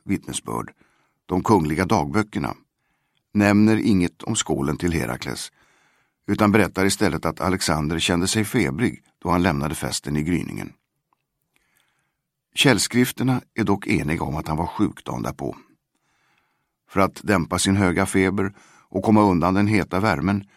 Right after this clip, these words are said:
tog han ett svalkande bad. På kvällen drack han åter med kamratkrigaren Medios. Kroppstemperaturen steg igen, och han sov därför i det svala badhuset. Följande morgon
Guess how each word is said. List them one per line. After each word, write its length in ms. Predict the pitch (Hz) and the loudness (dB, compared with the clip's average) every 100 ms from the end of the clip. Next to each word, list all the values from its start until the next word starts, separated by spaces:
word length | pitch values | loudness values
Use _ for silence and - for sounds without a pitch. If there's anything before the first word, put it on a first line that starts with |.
| _ | _
tog 200 | - 87 | -6 0
han 100 | 95 | 2
ett 80 | 101 | 2
svalkande 540 | - 104 78 69 73 90 | 0 -2 -4 -6 -6 -4
bad. 400 | 92 95 - _ _ _ _ _ _ _ _ _ _ _ _ _ _ _ _ - | -6 -6 -10 _ _ _ _ _ _ _ _ _ _ _ _ _ _ _ _ -2
På 100 | 127 | 2
kvällen 520 | 110 107 113 131 131 | 6 6 4 0 -2
drack 300 | - 92 85 | 0 0 2
han 120 | 104 | 2
åter 320 | 95 82 - 110 | 2 0 -2 -4
med 240 | 110 104 | -4 -4
kamratkrigaren 840 | - 98 101 - - 90 95 95 98 | -2 0 0 0 0 2 4 2 2
Medios. 560 | 69 - 53 - - _ _ _ _ _ _ _ _ _ _ _ _ - - | 0 -6 -12 -12 -16 _ _ _ _ _ _ _ _ _ _ _ _ -6 0
Kroppstemperaturen 840 | 104 - 95 82 92 101 95 107 | 0 2 0 2 0 2 2 2
steg 320 | - 82 76 | 2 0 0
igen, 340 | 95 92 - - _ _ _ _ _ _ _ _ | 0 -2 -4 -12 _ _ _ _ _ _ _ _
och 160 | - | 2
han 120 | 98 98 | 4 4
sov 300 | - 110 - | 2 0 0
därför 500 | 69 67 - 80 69 | -2 -2 -2 -6 -6
i 60 | 87 | -6
det 100 | 76 | -4
svala 420 | - 98 71 62 | -2 -2 -2 -4
badhuset. 720 | - 85 76 107 - - - _ _ _ _ _ _ _ _ _ _ _ _ _ _ _ _ | -2 -2 -2 -6 -6 -8 -10 _ _ _ _ _ _ _ _ _ _ _ _ _ _ _ _
Följande 360 | - 117 120 127 | 2 6 6 6
morgon 440 | 131 110 123 135 | 4 4 2 0